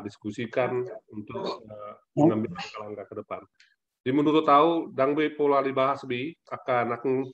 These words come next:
ya, dok, kondisinya Mas Septai, akan ngai pasahat, eh, Bang Bandalasa juga sudah, sudah ada ke-, keluar dari dia bahwa tidak perlu lagi kita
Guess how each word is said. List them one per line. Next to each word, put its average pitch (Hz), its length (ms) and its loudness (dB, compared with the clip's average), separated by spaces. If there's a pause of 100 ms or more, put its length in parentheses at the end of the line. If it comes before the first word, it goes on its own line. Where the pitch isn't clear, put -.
(540)
ya, 117 160 -2
dok, 117 140 -2
kondisinya 120 360 2
Mas 113 120 -4
Septai, 120 420 0
akan 127 500 -2
ngai 120 140 0
pasahat, 120 420 0 (720)
eh, 113 160 2
Bang 117 220 2
Bandalasa 113 500 2
juga 113 400 -2 (160)
sudah, 110 320 -2 (540)
sudah 110 320 2
ada 123 420 4 (680)
ke-, 113 160 -2
keluar 131 480 4
dari 120 320 -2
dia 117 340 2
bahwa 107 540 -4
tidak 113 260 -4
perlu 117 240 -4
lagi 113 220 0
kita 110 320 -2